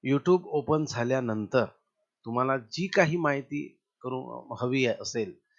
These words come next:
जी काही माहिती तुम्हाला पाहिजे असेल, ती तुम्ही इथे सर्च करू शकता. जसं हे सर्च हा बॉक्स आहे, या बॉक्सवर जसं मी आता उदाहरणार्थ बी बियाणे आपण लिहू, तर सरळ सरळ आपण बी बियाणे,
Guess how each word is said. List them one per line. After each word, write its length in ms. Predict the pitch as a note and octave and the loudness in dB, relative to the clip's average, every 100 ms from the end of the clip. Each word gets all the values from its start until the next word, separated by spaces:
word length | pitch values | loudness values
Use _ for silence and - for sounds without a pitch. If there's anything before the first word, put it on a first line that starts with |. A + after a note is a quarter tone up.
| _ _ - F#2+ | _ _ -18 -4
जी 120 | F3+ | 0
काही 220 | F3 E3+ | 4 4
माहिती 340 | D#3 C#3 C3+ C#3 | 4 2 -2 -6
तुम्हाला 340 | C3+ C3 C3 | -2 0 0
पाहिजे 440 | B2+ F#2 A2 A#2 | 0 0 2 4
असेल, 340 | B2 - A#2 A2 _ _ _ _ _ D3+ | 2 2 -6 -10 _ _ _ _ _ -6
ती 80 | |
तुम्ही 340 | D3+ D3+ C#3+ C#3 | 0 2 2 0
इथे 380 | B2 C3 - - | 0 -2 -2 -8
सर्च 380 | A2 B2+ B2 - | -4 -2 -2 -4
करू 220 | B2+ B2+ | -4 -2
शकता. 460 | B2 A#2+ B2+ A#2 A#2 | -4 -6 -8 -8 -10
जसं 160 | C3+ | -10
हे 320 | A#2+ B2+ A#2+ _ _ _ | -8 -8 -10 _ _ _
सर्च 500 | - D3 D3 D3+ - | -2 4 4 2 -4
हा 160 | A#2+ A#2+ | 0 4
बॉक्स 400 | A2 A2 - B2+ | 8 6 4 0
आहे, 280 | A2+ A#2+ B2 _ _ _ _ _ _ _ _ - | 0 -4 -14 _ _ _ _ _ _ _ _ -2
या 380 | B2+ D#3+ F#3 | 2 4 4
बॉक्सवर 460 | - D3 - C#3+ C#3+ | 6 6 6 2 0
जसं 280 | B2 C3+ D3+ | 0 -2 0
मी 180 | C#3+ C#3+ | 2 2
आता 540 | B2+ C3+ C3 - - - _ _ | 4 8 8 6 -2 -10 _ _
उदाहरणार्थ 540 | - B2 C3 C3+ C3+ C3 | -8 2 2 4 2 2
बी 200 | B2 F3 | 2 4
बियाणे 400 | D3 D3 B2+ B2 | 6 6 6 6
आपण 300 | A#2 A2 A#2 | 2 2 -4
लिहू, 160 | A2 A#2 | -4 -8
तर 120 | F3 | -10
सरळ 260 | - F3 E3+ | -2 -2 0
सरळ 280 | E3+ E3+ | 2 6
आपण 300 | D#3+ D3+ E3 | 6 6 2
बी 200 | C#3+ D#3 | 4 4
बियाणे, 480 | D3 C#3 C3+ C3 C3 | 6 6 6 4 0